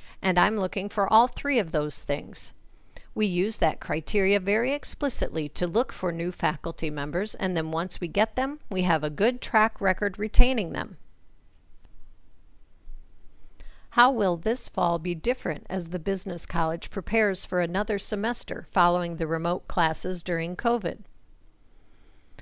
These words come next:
I think that everybody, first of all, is just very excited to be back.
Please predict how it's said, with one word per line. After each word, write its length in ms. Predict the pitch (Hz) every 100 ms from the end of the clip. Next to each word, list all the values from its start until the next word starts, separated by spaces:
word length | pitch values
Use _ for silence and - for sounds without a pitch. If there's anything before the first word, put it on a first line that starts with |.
| - - -
I 120 | 254
think 300 | 262 359 453
that 140 | - 196
everybody, 500 | 208 208 185 180 165
first 400 | 160 - 240 -
of 100 | 185
all, 360 | 165 156 160 -
is 220 | 196 180
just 260 | 196 208 -
very 400 | 170 196 240 285
excited 640 | 294 - 247 185 156 160
to 100 | -
be 140 | 175 180
back. 480 | 160 - - -